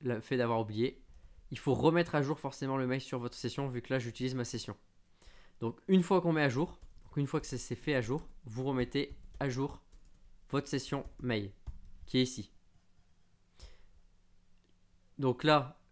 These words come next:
forcément, il va me dire que c'est déjà pris. Je refais initialement. Et là, vous voyez, je n'ai plus d'erreur. Je refais avec le sept par exemple. Hop,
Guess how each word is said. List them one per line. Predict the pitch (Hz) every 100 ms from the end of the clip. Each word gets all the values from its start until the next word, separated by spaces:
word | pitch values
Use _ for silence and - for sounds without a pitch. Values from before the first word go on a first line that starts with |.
| - - _ _ -
forcément, | - - 139 - 143 139
il | 127
va |
me | 107
dire | 113
que | -
c'est | 117
déjà | 110 104
pris. | 165 190 - - 120
Je | 98
refais | 135 135 143 135 117 - - - - 123
initialement. | 123 123 110 123 175 - _ _ _ -
Et | 123
là, | 135
vous | 131
voyez, | 117 123 156 131
je | -
n'ai | 147
plus | 175
d'erreur. | 151 131 110 -
Je | - 123
refais | 117 -
avec | 120
le | 113
sept | - 147
par | -
exemple. | 110 117 156 - - - _ - - - - - - - - - - - - _ - - _
Hop, | - 170